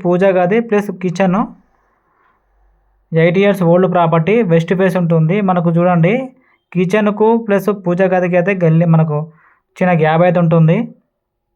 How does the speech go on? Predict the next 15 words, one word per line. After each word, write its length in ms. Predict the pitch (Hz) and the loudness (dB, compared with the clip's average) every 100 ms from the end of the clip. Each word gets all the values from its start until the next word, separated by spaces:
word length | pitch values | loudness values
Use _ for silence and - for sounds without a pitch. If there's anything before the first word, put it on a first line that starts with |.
| _ _ _ _ _ _ _ _ _ _ _ _ _ - | _ _ _ _ _ _ _ _ _ _ _ _ _ -16
హాల్ 280 | - 165 190 196 | -4 0 0 0
మనకి 180 | 185 170 | 0 0
ఈ 20 | 175 | 0
విధంగా 240 | 180 170 170 | 0 0 0
ఉంటుంది. 340 | 165 165 156 226 - _ _ _ _ _ _ _ - | 2 2 2 0 -8 _ _ _ _ _ _ _ -6
కిచెన్ 380 | 170 165 180 175 233 - _ _ _ _ _ _ | -4 -2 -2 -2 -4 -10 _ _ _ _ _ _
టూ 80 | 175 190 | 2 4
బీహెచ్కే 460 | 208 214 208 - 240 320 - _ _ _ _ _ _ _ _ _ 180 | 4 2 -2 -2 -2 -4 -12 _ _ _ _ _ _ _ _ _ -2
ఇల్లు 160 | 185 180 | 0 0
ఇది. 120 | 165 175 - _ _ _ _ _ _ - | 0 -2 -10 _ _ _ _ _ _ -4
ఇది 80 | 170 190 | 0 2
వచ్చేసి 260 | 196 208 226 | 0 0 -2
చిల్డ్రన్ 320 | 202 185 202 185 | 0 0 2 0
బెడ్‌రూమ్ 300 | 175 175 170 | 0 2 2
ఇది. 120 | 160 | 2